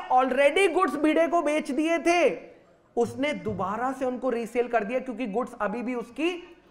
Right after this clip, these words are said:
possession में थे। और बबीता जी को ये बात पता नहीं थी कि ऐसी कोई transaction भिड़े और जेठा जी के बीच में हुई है।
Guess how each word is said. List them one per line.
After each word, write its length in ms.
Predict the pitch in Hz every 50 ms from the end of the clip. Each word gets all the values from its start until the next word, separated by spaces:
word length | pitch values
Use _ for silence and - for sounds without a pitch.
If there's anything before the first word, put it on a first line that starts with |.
| - - - - -
possession 580 | 208 208 196 160 208 220 214 202 - 285 277
में 200 | 277 277 269 254
थे। 220 | - 233 233 254 269 269 262 - - - -
और 200 | 247 269 302 320
बबीता 460 | 277 240 269 247 226 269 277 277 320
जी 140 | 320 277 311
को 140 | 285 277 320
ये 160 | 302 294 302
बात 280 | 285 294 302 311 302 -
पता 260 | 285 262 - 294 320
नहीं 220 | 302 302 302 302 277
थी 160 | 294 302 302
कि 140 | 302 302 320
ऐसी 420 | 311 269 247 233 233 233 - 294
कोई 180 | 285 294 302 302
transaction 640 | 302 277 269 262 262 240 262 254 262 - 294 285 233
भिड़े 220 | 233 240 240 269
और 180 | 277 285 277 269
जेठा 220 | 226 254 240 254 262
जी 140 | 247 247 262
के 140 | - 262
बीच 240 | 254 254 247 214 -
में 360 | 226 285 330 359 349 - - - - - - - - -
हुई 220 | 269 320 349 349
है। 200 | 320 302 277 240